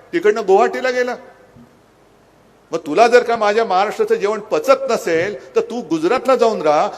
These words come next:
महाराष्ट्रात येऊन निवडणूक लढवूच नको ना, जा तिकडे ढोकळा, गाठ्या, सेव, फाफडा खात राहा तू. इकडे सगळीकडे एकच नाव, महाराष्ट्र कोणाच्या घशात घातला जातोय, मुंबई कोणाच्या घशात घातली जाते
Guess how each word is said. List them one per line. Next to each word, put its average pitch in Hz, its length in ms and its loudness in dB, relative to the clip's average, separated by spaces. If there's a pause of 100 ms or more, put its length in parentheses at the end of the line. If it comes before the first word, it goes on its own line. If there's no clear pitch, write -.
(100)
महाराष्ट्रात 180 480 -2
येऊन 240 160 -4
निवडणूक 226 360 -4
लढवूच 254 280 -4
नको 262 200 -4
ना, 254 120 -2
जा 190 200 -4
तिकडे 247 280 -4
ढोकळा, 220 320 -2
गाठ्या, 208 360 -4
सेव, 214 220 -4
फाफडा 208 360 -6
खात 208 200 -8
राहा 254 100 -6
तू. 196 160 -8 (4000)
इकडे 196 120 -4
सगळीकडे 202 460 -4
एकच 196 340 -2
नाव, 185 360 0 (260)
महाराष्ट्र 190 380 -2
कोणाच्या 196 360 -4
घशात 190 240 -2
घातला 180 300 -4
जातोय, 180 420 -2
मुंबई 175 260 -4
कोणाच्या 185 360 -4
घशात 190 220 -6
घातली 175 300 -8
जाते 139 460 -6